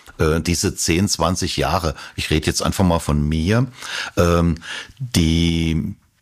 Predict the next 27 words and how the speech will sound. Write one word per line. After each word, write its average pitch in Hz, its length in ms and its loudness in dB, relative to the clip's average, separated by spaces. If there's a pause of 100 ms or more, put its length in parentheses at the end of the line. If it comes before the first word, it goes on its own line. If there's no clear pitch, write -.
(140)
sechziger, 85 840 0 (240)
da 78 140 0
habe 80 100 2
ich 92 80 -2
mit 95 80 4
dem 82 80 2
Fußball 101 640 0 (240)
gegen 87 220 2
Garagentore 80 720 0
geschossen 76 580 -2 (460)
als - 560 0 (120)
Fünfjähriger. 76 920 0 (600)
Ähm, 78 440 0
und 85 540 0 (120)
das 90 200 -2
ist, - 400 -4
äh, 87 240 0
eine 87 260 0
andere 90 300 0
Zeit - 340 -4
gewesen. 80 640 0 (300)
Und, 90 380 2 (240)
äh, 85 220 2
ich 95 200 -2
habe 92 120 0
aber 85 180 2
damals 92 560 0